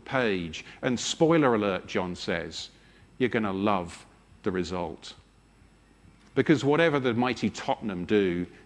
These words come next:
this afternoon, ultimately, even Spurs supporters can always know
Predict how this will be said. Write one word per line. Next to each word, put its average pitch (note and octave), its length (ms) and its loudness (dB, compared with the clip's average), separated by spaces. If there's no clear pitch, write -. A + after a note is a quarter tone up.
this G2 160 -4
afternoon, F#2 800 -4
ultimately, A2 840 -2
even C3 300 2
Spurs C#3+ 440 2
supporters G2+ 640 -2
can A2+ 260 -2
always A2+ 460 0
know G2 460 -2